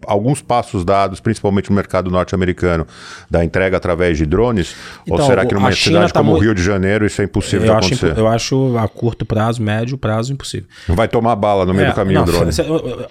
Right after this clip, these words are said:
Speaker 2: a gente teve, por exemplo, a China tá muito avançada nesse quesito delivery, né? Os caras fazem, é, porra, cinquenta milhões de, de, de, de pedidos dia, uma coisa absurda, né?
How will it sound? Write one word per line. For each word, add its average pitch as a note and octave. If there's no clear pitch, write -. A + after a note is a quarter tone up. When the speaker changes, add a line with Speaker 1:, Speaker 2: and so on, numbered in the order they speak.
Speaker 2:
a A#2
gente D3
teve, E3
por D#3+
exemplo, C3+
a A#2
China C#3
tá -
muito A2
avançada A2
nesse G#2+
quesito G2+
delivery, F#2+
né? F#2+
Os F#2
caras G#2+
fazem, G2+
é, F#2
porra, F2
cinquenta B2
milhões A2+
de, G2+
de, F#2
de, F#2
de F2+
pedidos G2+
dia, F#2
uma F#2
coisa G#2+
absurda, F2+
né? G2